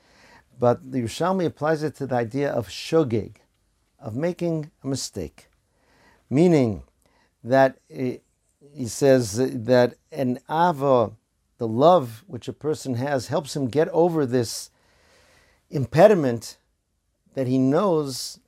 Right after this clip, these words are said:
"I'm probably getting some things wrong in this mitzvah." It is very, very difficult to have all the knowledge, and even if you have all the knowledge, to actually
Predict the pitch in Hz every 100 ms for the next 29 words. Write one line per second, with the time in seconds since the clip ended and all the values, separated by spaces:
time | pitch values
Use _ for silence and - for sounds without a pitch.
0 | _ 139 131 - 175 185 165 127 165 160
1 | - 156 139 139 107 123 151 131 110 101
2 | 117 - - - _ _ _ _ _ _
3 | - 170 147 113 135 196 190 160 175 127
4 | 110 175 190 135 139 110 - _ - 156
5 | 160 160 156 135 123 110 113 131 123 151
6 | 165 165 147 139 127 175 170 156 143 139
7 | 156 156 120 104 - - 147 - 147 139